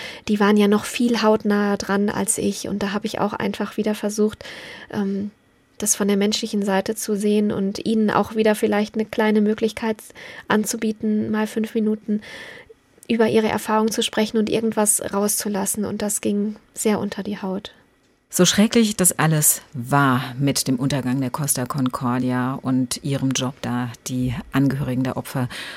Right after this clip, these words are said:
Speaker 2: zu betreuen. Sie waren damals in der Rolle der Zuschauerin, also derjenigen, die empathisch draufschaut, versucht zu helfen, aber nicht persönlich betroffen ist. Damals haben Sie noch nicht geahnt, dass sich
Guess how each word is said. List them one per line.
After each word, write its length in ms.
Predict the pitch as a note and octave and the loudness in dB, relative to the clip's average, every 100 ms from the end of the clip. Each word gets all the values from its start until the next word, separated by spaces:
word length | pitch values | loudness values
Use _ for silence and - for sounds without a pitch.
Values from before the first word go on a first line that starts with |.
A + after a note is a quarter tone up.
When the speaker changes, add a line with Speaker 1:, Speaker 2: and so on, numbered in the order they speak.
| - | -6
Speaker 2:
zu 160 | - D3+ | -2 0
betreuen. 680 | C#3+ - - C#3 C#3 C#3 - | 0 0 2 6 6 4 2
Sie 220 | D3 D3+ | 0 2
waren 480 | C#3+ D3+ G3+ A3 - | 4 6 8 8 6
damals 340 | D#3 D#3+ E3 | 4 4 4
in 80 | C#3 | 2
der 80 | D3+ | 2
Rolle 240 | D3 C3+ | 2 2
der 160 | C3+ C3 | 2 0
Zuschauerin, 1000 | - - D#3+ G3+ - F3 F3+ E3 E3+ F3 | 0 0 2 2 4 4 4 4 2 2
also 180 | C#3+ C3+ | 0 -2
derjenigen, 560 | C3+ C#3+ D3 C#3+ C#3 | -2 -2 0 0 0
die 160 | C3+ C3+ | -2 -4
empathisch 580 | C3 C3+ C#3 C#3 G#3 - | -4 -4 -4 -4 -4 -6
draufschaut, 720 | - C#3 E3 - C#3+ C3+ D3+ | -4 -2 -2 -2 0 0 -2
versucht 400 | D3 C3+ C3+ - | -6 -6 -8 -10
zu 240 | - C#3+ | -6 -6
helfen, 420 | C#3+ C3 C#3+ - | -2 -2 0 0
aber 240 | B2+ C#3 C3+ - - - | 0 -2 -4 -8 -14 -6
nicht 160 | - D#3 | -4 -2
persönlich 460 | E3+ D#3 D3+ D#3 - | -2 0 2 0 -4
betroffen 540 | - - F#3 - C3+ | -8 -4 -4 0 0
ist. 380 | - G2+ - - - - - - | 0 -2 -2 -4 -8 -12 -14 -2
Damals 340 | C#3+ F#3 G3+ | 4 6 6
haben 120 | F#3+ | 6
Sie 120 | F3+ F3+ | 4 4
noch 180 | E3+ | 4
nicht 280 | E3 F#3 - | 4 2 2
geahnt, 1040 | F3 - - C3+ C#3 F3+ A#3 A#3 - - F#3+ | -2 -4 -2 0 4 8 8 6 -2 -2 2
dass 160 | E3+ | 4
sich 300 | F3+ E3+ - | 4 4 0